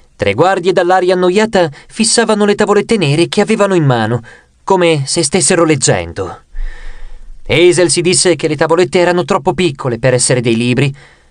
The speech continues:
Poi le venne in mente che potevano essere una specie di minuscoli, come li chiamavano gli uomini moderni? Computer portatili. Tecnologia segreta delle Amazzoni, probabilmente.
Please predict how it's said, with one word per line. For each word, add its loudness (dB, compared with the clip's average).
Poi 2
le 2
venne 2
in 4
mente 2
che -2
potevano 0
essere 2
una 2
specie 0
di -4
minuscoli, 0
come -2
li -4
chiamavano 0
gli 0
uomini 4
moderni? 2
Computer 0
portatili. -2
Tecnologia 2
segreta 0
delle 2
Amazzoni, 0
probabilmente. 0